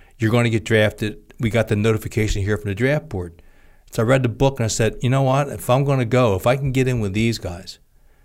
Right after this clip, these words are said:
that'd be a great challenge. And if I can do that,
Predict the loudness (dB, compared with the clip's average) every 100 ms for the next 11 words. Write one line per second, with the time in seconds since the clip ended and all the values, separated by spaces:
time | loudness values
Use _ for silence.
0 | _ _ _ -2 0 0 0 2 2 0
1 | 0 -2 -6 -12 -10 -12 -4 -2 -2 0
2 | 2 4 2 2 -2 -10